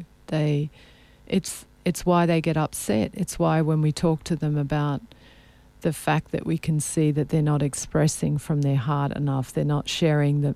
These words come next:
more of themselves with others, they always cry. And the reason that they cry is because they feel sad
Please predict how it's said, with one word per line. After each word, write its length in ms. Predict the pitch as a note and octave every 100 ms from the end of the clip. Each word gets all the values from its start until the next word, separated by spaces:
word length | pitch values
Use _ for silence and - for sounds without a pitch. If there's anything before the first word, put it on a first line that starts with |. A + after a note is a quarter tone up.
| -
more 420 | F3+ F3 E3+ E3
of 140 | D#3 C#3+
themselves 680 | D3 D3 - D#3 D3+ D3 -
with 140 | D3+
others, 720 | D3+ D#3 D#3 - E3+ - - - - - - - -
they 200 | - F3+
always 320 | F#3 F#3+ F#3 -
cry. 540 | - G3+ A3 E3 D3+ - _ _ -
And 180 | E3+
the 80 | F3
reason 400 | F3 G#3 G3 F#3
that 160 | E3 -
they 140 | E3+
cry 400 | - - D3+ D3
is 180 | D#3 D#3+
because 400 | - - E3+ -
they 100 | D#3+
feel 280 | D#3 E3 D#3+
sad 560 | - - F3 D#3+ C#3+